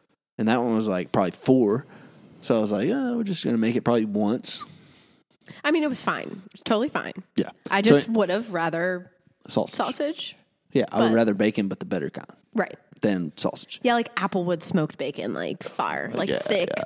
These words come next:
Speaker 2: Yeah, yeah.
Speaker 1: Oh,
Speaker 2: Okay.
Speaker 1: yeah, yeah, yeah.
Speaker 2: Go on.
Speaker 1: Uh, yeah.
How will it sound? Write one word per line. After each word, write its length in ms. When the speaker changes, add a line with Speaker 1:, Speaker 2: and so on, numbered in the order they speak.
Speaker 2:
Yeah, 240
yeah. 180
Speaker 1:
Oh, 120
Speaker 2:
Okay. 140
Speaker 1:
yeah, 180
yeah, 280
yeah. 220
Speaker 2:
Go 120
on. 200
Speaker 1:
Uh, 440
yeah. 200